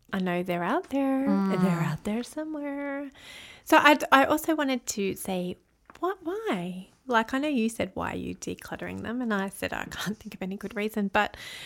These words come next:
Speaker 1: uh, here's some reasons that people tell me. They spent good money on it, just like your textbooks. They make me feel good. They make me look intelligent.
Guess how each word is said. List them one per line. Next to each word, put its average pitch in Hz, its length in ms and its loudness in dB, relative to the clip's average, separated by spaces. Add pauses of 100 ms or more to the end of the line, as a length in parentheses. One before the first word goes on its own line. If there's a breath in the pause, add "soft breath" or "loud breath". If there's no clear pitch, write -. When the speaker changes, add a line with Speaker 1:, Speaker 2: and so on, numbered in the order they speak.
(340 loud breath)
Speaker 1:
uh, - 60 -8 (100)
here's 208 280 8
some 185 200 2
reasons 175 360 4
that - 120 -8
people - 280 -10
tell - 180 -6
me. - 300 -6 (1120)
They 170 140 -6
spent - 280 -6
good 320 180 2
money 214 220 0
on - 120 -2
it, 427 120 0 (280)
just - 180 -10
like - 100 -4
your 220 60 -8
textbooks. - 500 -8 (680 loud breath)
They 185 120 -4
make 190 280 -2
me 202 80 0
feel 190 420 2
good. 392 380 4 (760)
They 208 120 -2
make 190 200 0
me 190 140 0
look 190 260 -4 (380)
intelligent. - 1200 -8